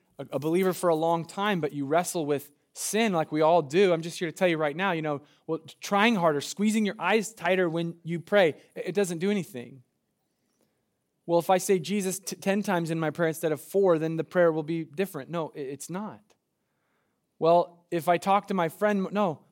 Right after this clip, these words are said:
listen, the answer is Jesus. New heart, but you gotta say, "I have a problem. I admit that there's slavery at work, and I need somebody to break this chain."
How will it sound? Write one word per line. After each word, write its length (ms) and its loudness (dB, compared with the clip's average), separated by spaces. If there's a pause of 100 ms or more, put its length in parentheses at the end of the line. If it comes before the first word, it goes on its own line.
listen, 400 -6 (120)
the 160 -8
answer 260 -4
is 140 -10
Jesus. 520 -4 (520)
New 160 2
heart, 280 2
but 80 -2
you 100 -4
gotta 220 4
say, 320 2
"I 140 -2
have 180 -2
a 40 -4
problem. 480 -6
I 120 0
admit 480 0 (180)
that 140 -2
there's 180 -2
slavery 720 2
at 180 0
work, 540 2
and 100 -2
I 120 4
need 260 0 (320)
somebody 380 2
to 60 -2
break 280 0
this 220 -6
chain." 400 -10